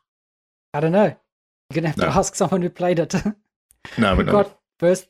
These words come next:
Speaker 1: the, who got past the training boss?
Speaker 2: <laughs> I did. I just died in the skeletons next room.
Speaker 1: <laughs> You just, "I'm done.
Speaker 2: And then quit.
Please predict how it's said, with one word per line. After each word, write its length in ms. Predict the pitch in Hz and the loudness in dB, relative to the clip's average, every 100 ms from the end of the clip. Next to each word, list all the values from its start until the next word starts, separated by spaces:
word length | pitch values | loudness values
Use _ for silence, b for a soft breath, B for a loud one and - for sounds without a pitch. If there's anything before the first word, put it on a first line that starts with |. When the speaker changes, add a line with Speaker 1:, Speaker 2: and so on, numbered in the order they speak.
| - | -10
Speaker 1:
the, 80 | 165 | -8
who 180 | 151 | -6
got 240 | 156 170 - | -4 -4 0
past 220 | 170 - | 0 0
the 60 | 143 | -4
training 400 | 165 170 180 156 | -2 0 -2 -2
boss? 360 | 120 113 - - | -6 -8 -16 -14
Speaker 2:
<laughs> 880 | - - - 95 90 82 78 _ - | -8 -6 -2 -2 -2 -4 -14 _ -2
I 80 | 180 | 0
did. 280 | 110 127 - | 2 2 2
I 100 | 120 | 0
just 180 | 107 - | 0 2
died 140 | 104 | 2
in 40 | 95 | 2
the 60 | |
skeletons 480 | - 107 107 90 92 | 0 0 0 -4 -6
next 320 | 90 - - - | -6 -8 -10 -4
room. 300 | 95 90 156 160 165 | -4 -2 -4 -4 -2
Speaker 1:
<laughs> 260 | - 185 - | 0 -2 -2
You 240 | 196 151 | -4 -4
just, 260 | 151 156 - | -6 -8 -6
"I'm 260 | 147 143 139 | -8 -6 -2
done. 160 | 165 | 0
Speaker 2:
And 60 | - | 2
then 200 | 104 95 | 0 -2
quit. 260 | - 104 | -4 -2